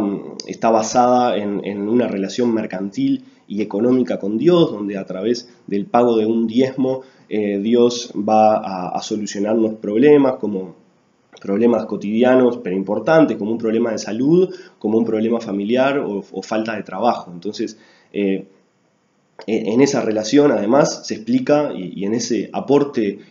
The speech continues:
económico, que, que se supone que es lo que luego Dios nos va a devolver en forma de, de favor o milagro, eh, se explica también la, la, el gran poder económico que, que tienen estas iglesias, porque funcionan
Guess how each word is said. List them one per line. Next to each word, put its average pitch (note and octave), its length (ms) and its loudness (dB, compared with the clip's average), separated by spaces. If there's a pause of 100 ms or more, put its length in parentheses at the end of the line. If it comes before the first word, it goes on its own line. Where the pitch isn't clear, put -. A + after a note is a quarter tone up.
(120)
económico, C#3 880 0 (180)
que, G2 200 -4
que G#2+ 100 -4
se G2+ 140 -10
supone A#2 420 2
que A2 140 0
es - 320 -6
lo - 140 0
que G2+ 140 -2
luego B2 360 4
Dios C3 200 2
nos A#2 180 -6
va A#2 100 0
a - 20 0
devolver A2+ 440 0
en G#2+ 120 -2
forma A#2 360 -2
de, F#2+ 140 -6
de G2 100 -8
favor A#2+ 400 -2
o A2 40 -2
milagro, B2 640 0 (600)
eh, A2 300 0
se A2 180 -6
explica C3 340 2
también C3+ 640 2
la, G2 360 -4
la, F#2+ 420 -6 (460)
el G#2+ 140 -8
gran E3+ 260 4
poder B2 280 2
económico C3 720 2
que, G3 200 -4
que F#2 120 -8
tienen A2+ 240 0
estas A2 260 -6
iglesias, D3 400 -2
porque F2+ 380 -8 (680)
funcionan C#3 640 2